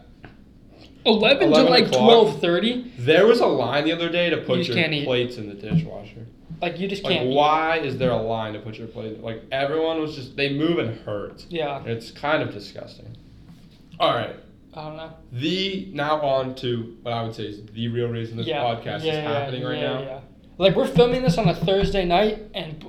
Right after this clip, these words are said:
Speaker 1: and we're gonna get this out before Saturday night.
Speaker 2: Yeah, we're gonna, we're cut,
Speaker 1: We're gonna,
Speaker 2: out,
Speaker 1: yeah.
Speaker 2: out in twenty-four hours.
Speaker 1: Yeah, yeah.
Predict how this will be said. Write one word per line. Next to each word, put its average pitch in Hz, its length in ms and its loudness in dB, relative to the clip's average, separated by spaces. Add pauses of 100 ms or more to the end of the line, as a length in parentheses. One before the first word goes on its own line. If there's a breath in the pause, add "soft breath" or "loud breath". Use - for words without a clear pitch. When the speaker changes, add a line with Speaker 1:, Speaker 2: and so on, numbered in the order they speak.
Speaker 1:
and 170 160 -2
we're 170 100 0
gonna 180 180 4
get 175 180 -2
this 160 140 -6
out 156 400 -2
before 165 640 -6 (180)
Saturday 156 480 -6
night. 185 260 -16 (160)
Speaker 2:
Yeah, 110 240 -4 (220)
we're 131 100 -4
gonna, 143 240 -4
we're - 80 -14 (140)
cut, - 180 -6
Speaker 1:
We're 262 240 -4
gonna, - 280 4
Speaker 2:
out, - 60 -12
Speaker 1:
yeah. 196 100 6
Speaker 2:
out 175 120 4
in 165 60 4
twenty-four 123 280 -2
hours. 101 220 -8 (100)
Speaker 1:
Yeah, 165 180 -4
yeah. 156 220 -12